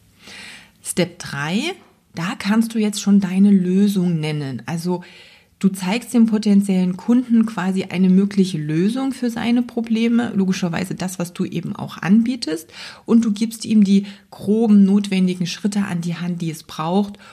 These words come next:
um seine Herausforderungen in den Griff zu bekommen. Im Step vier darfst du nochmal deine Glaubwürdigkeit erhöhen. Und ich glaub, das ist in den, in der heutigen Zeit, gerade im Internet, ein ganz, ganz wichtiger Punkt.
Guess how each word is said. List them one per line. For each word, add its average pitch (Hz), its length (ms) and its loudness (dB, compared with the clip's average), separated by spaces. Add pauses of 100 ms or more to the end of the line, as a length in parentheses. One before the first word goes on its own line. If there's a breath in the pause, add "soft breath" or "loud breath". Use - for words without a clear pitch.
(160 loud breath)
um 214 260 6
seine 175 300 0
Herausforderungen 156 1080 -6
in 170 200 -2
den 165 220 -2
Griff - 340 -2
zu 147 100 -12
bekommen. - 360 -18 (1600 loud breath)
Im 233 200 6
Step 190 360 -2
vier 262 600 -4 (400 loud breath)
darfst 208 320 -4
du 220 40 6
nochmal 202 340 4
deine 185 220 2
Glaubwürdigkeit 151 1000 -6
erhöhen. 143 440 -8
Und 185 120 -2
ich 185 80 0
glaub, 202 220 -2
das 202 120 0
ist 202 140 -6
in 190 140 2
den, 175 280 0 (260 loud breath)
in 170 80 -2
der 170 180 2
heutigen 202 520 2
Zeit, 226 560 -4
gerade 202 400 -2
im 202 240 4
Internet, 202 580 4
ein 165 180 -4
ganz, 175 240 -2
ganz 156 280 -8
wichtiger 226 420 -2
Punkt. 294 460 -6